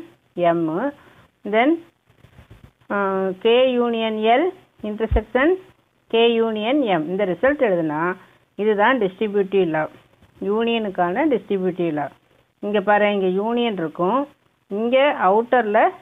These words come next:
intersection இருக்கு. இது ஒரு difference, இதை நல்லா பார்த்துக்கணும். டிஸ்ட்ரிபியூட்டிவ்னா என்ன? உள்ள கொண்டு போறோம். இந்த கேவை எல்லுக்கு எடுத்துட்டு போறோம், then அடுத்தது இந்த கேவை எம்முக்கு எடுத்துட்டு போறோம். இந்த மாதிரி உள்ள கொண்டு போறப்ப இந்த யூனியனோட சேர்த்து போகும்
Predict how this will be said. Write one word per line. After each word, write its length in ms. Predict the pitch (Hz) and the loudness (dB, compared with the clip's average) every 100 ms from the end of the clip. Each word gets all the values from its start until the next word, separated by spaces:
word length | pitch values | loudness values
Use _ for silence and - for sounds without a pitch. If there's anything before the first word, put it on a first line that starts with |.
| - | -8
intersection 640 | 190 190 196 180 - 202 175 | -4 -4 -4 -6 -4 -4 -4
இருக்கு. 220 | 160 170 | -4 -4
இது 140 | 185 | 2
ஒரு 160 | 185 170 | 2 2
difference, 580 | 185 185 226 226 220 349 | -2 -2 -2 -2 -2 -2
இதை 140 | 285 | 0
நல்லா 240 | 196 175 | 0 0
பார்த்துக்கணும். 560 | 180 170 156 - 160 160 _ _ _ - | 0 0 -4 -6 -18 -18 _ _ _ -10
டிஸ்ட்ரிபியூட்டிவ்னா 760 | 208 202 294 269 254 254 262 247 | -8 -2 0 2 2 2 2 2
என்ன? 240 | 220 202 | 0 0
உள்ள 220 | 170 226 | 0 0
கொண்டு 300 | 254 185 190 | 0 0 0
போறோம். 300 | 220 208 277 - _ | 0 0 -2 -8 _
இந்த 160 | 185 175 | -6 -4
கேவை 560 | 170 185 220 214 247 359 - _ _ _ 180 | -2 -2 0 2 2 2 -2 _ _ _ -2
எல்லுக்கு 360 | 180 220 277 | 0 2 2
எடுத்துட்டு 460 | 254 190 185 185 160 | 2 0 -4 -4 -2
போறோம், 320 | 160 226 240 - _ - | -2 -2 -6 -16 _ -6
then 160 | 190 202 | -2 0
அடுத்தது 420 | 185 180 214 247 | 0 -2 0 0
இந்த 200 | 233 190 | 0 -2
கேவை 480 | 175 185 196 196 294 349 - | -2 0 0 2 2 0 -8
எம்முக்கு 580 | 190 175 185 202 196 294 | -4 -2 -2 -4 -2 0
எடுத்துட்டு 420 | 277 165 156 - | 0 -2 -8 -12
போறோம். 140 | 151 175 _ _ - _ _ - | -14 -14 _ _ -20 _ _ -6
இந்த 140 | 240 | 0
மாதிரி 200 | 294 311 | 2 2
உள்ள 180 | 254 277 | 2 2
கொண்டு 220 | 269 240 | 2 0
போறப்ப 340 | 220 202 285 | 0 0 2
இந்த 120 | 320 240 | 2 2
யூனியனோட 800 | 202 233 269 269 247 247 285 302 | 2 2 2 2 2 2 2 0
சேர்த்து 420 | 220 214 247 - 254 | 0 2 2 0 -2
போகும் 360 | 185 156 127 | -2 -4 -6